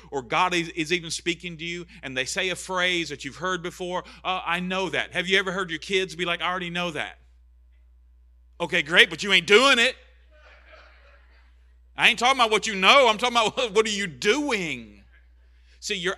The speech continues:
actions reveal your knowledge more than your conversations do. And you don't know a thing unless you do a thing. And so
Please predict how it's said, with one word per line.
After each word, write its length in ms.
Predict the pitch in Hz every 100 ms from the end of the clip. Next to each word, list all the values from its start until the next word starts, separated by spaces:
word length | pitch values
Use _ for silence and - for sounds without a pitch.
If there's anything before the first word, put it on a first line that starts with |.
| -
actions 680 | 220 262 - 202 170 165 147
reveal 360 | 160 147 170
your 220 | 147 139
knowledge 1300 | 139 143 165 185 196 185 139 117 104 107 117 - 139
more 180 | 135 151
than 180 | 139 135
your 100 | 127
conversations 880 | 127 117 113 - 110 - 95 87 -
do. 100 | - _ _ _ _ _ _ _ _ _ _ _ _ - _ _ - - - _ _ _ _ _ _ _ _ _ _ _ _ _ _ _ _ _ _ _ _ _ _ _ _ _ _ _ -
And 100 | 143
you 60 | 185
don't 240 | 175 143
know 240 | 196 240
a 60 | 196
thing 360 | - 156 156 165
unless 320 | 160 160 -
you 180 | 175 160
do 680 | 127 120 123 147 214 226
a 60 | 156
thing. 400 | 120 127 101 73 - _ _ _ _ _ _ _ _ _ _ _ - - - - _ _ - _ _ _ _
And 160 | 165 175
so 380 | 202 190 175